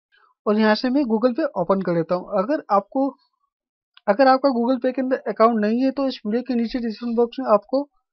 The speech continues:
Google Pay का लिंक मिल जाएगा, आप चाहे तो वहाँ क्लिक करके Google Pay के अंदर अपना account create कर सकते हैं। तो जैसा कि आप देख रहे हैं मेरा Google Pay open हो चुका है। इसके बाद आप यहाँ profile वाले option पे click करिए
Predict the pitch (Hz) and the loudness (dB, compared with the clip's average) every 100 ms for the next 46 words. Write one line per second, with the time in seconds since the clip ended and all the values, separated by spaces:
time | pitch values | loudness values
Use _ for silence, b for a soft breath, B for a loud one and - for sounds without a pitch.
0 | _ - 202 247 254 233 240 247 220 233 | _ -6 0 0 0 0 2 2 2 0
1 | 254 254 240 247 254 214 214 220 220 226 | -2 -4 0 2 2 0 -2 0 -2 0
2 | 233 196 254 269 247 233 226 254 208 214 | -2 -2 -2 -4 -4 -4 -4 -4 -4 -4
3 | 254 240 226 220 214 208 214 185 220 294 | -2 -2 -2 -2 -4 -6 -8 -4 -4 -6
4 | _ 190 175 - 165 156 _ 156 _ - | _ -8 -8 -6 -8 -8 _ -16 _ -12
5 | 208 214 - 247 262 233 226 226 262 262 | -2 -2 -2 -4 -2 2 0 2 -2 -2
6 | 247 247 226 226 233 262 - 185 247 202 | -2 -2 -2 -4 -4 -4 -2 -2 -2 -2
7 | 220 226 240 247 320 254 - 254 240 240 | -4 -4 0 0 0 -8 -10 -4 0 0
8 | 240 240 247 202 202 262 254 233 208 233 | 0 -4 -2 -4 -2 0 0 0 -2 -4
9 | 220 226 254 - 254 254 | -6 -6 -8 -4 -4 -4